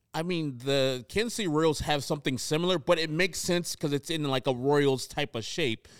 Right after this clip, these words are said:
but it's not that ginormous and, like, so taking your eye off of everything <laughs> else in the atmosphere. I love Citi Field. It's a great field. I don't know what drove them to have a bigger scoreboard. I understand, you know, probably more money and the more availability to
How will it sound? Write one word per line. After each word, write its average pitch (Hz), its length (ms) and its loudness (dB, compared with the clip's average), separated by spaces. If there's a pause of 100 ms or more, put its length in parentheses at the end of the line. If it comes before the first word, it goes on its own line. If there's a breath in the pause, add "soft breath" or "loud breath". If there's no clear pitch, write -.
(220 soft breath)
but 143 100 0
it's 139 160 -6
not 165 320 0
that 139 280 2
ginormous 131 840 2
and, 117 260 0
like, 113 280 0 (200 soft breath)
so 175 720 2
taking 160 440 0
your 135 200 0
eye 139 240 4
off 127 200 2
of 113 140 -12 (120)
everything 190 540 -2
<laughs> - 40 -4
else 170 320 2 (340 loud breath)
in 160 160 4
the 165 140 2
atmosphere. 131 680 0
I 180 100 0
love 208 240 2
Citi 104 320 -4
Field. 98 300 -4
It's 127 180 -4
a 160 40 -4
great 139 300 -2
field. 170 260 -4 (140)
I 135 80 2
don't 151 160 2
know 143 80 0
what 131 340 -2
drove 127 320 2
them 110 160 -2
to 107 100 -2
have 110 160 -2
a 104 60 -2
bigger 107 460 -4 (280 loud breath)
scoreboard. 104 580 -2
I 95 160 -4
understand, 98 640 -6
you 85 80 -10
know, 85 140 -16
probably 92 240 -8
more 95 240 -6
money 98 340 -4
and 90 100 -8
the 90 80 -10
more 92 300 -8 (220 soft breath)
availability 107 800 -4
to 98 220 -6